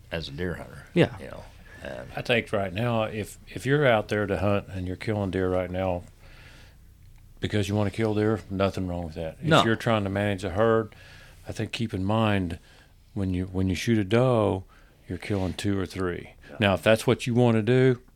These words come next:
Speaker 3: knock yourself out. I, I, that's, that's fine. That, that is what it is. But if you're trying to manage a herd for whatever reason, you wanna remember you're not just killing one right now.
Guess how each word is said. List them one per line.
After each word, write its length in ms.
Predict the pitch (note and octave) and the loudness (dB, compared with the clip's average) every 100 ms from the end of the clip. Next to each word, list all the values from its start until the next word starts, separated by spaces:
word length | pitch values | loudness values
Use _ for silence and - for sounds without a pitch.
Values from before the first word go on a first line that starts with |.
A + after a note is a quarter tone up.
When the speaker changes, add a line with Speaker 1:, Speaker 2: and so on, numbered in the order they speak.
| - | -20
Speaker 3:
knock 300 | A2+ G2 F#2 | -6 -2 -2
yourself 320 | - A2+ F#2+ - | 0 2 2 0
out. 140 | F#2+ | 0
I, 40 | D#2+ A2 G#2+ | 0 0 0
I, 40 | G2+ - - - - | -4 -6 -20 -20 -8
that's, 280 | G2+ - - | -6 -6 -6
that's 220 | G2+ G2+ | -4 -4
fine. 420 | - G#2 G2+ E2+ | 0 2 2 0
That, 200 | F#2 G2+ - | -2 -4 -4
that 200 | G#2 F#2+ | -2 2
is 220 | G2+ G2+ | 2 4
what 180 | G#2+ F2+ | 2 4
it 100 | G#2 | 4
is. 380 | C3 G2 F2 - - - - | 4 4 0 -6 -20 -20 -4
But 200 | G#2+ G2+ F2+ | 2 4 2
if 120 | - | 2
you're 200 | G#2 F#2+ | 2 2
trying 340 | - A#2 A#2 | 2 4 4
to 60 | G#2 | 4
manage 420 | G#2+ A2 G#2 F2+ | 4 2 2 -2
a 60 | D#2+ | 2
herd 340 | B2 A#2+ G2 | 6 6 4
for 120 | G#2 | 2
whatever 360 | G2 A2+ A2 F#2+ | 4 6 6 2
reason, 560 | G2 C#3 B2 G2 F#2+ F2+ - - - - - - | 2 2 2 -2 -2 -6 -14 -20 -20 -20 -20 -8
you 120 | F#2 | -4
wanna 160 | F#2 F2+ | -2 -2
remember 380 | F2+ A2 G#2+ F#2 | 0 2 2 0
you're 140 | F#2 | -2
not 220 | G2 F#2 | -2 -2
just 180 | G2+ - | -6 -6
killing 280 | - A2 F#2+ | -2 0 0
one 260 | G#2 A2+ G2+ | 2 2 2
right 260 | G2 F#2+ | 0 -2
now. 500 | F2 A2 F#2+ E2 E2+ | -2 -2 0 -2 -6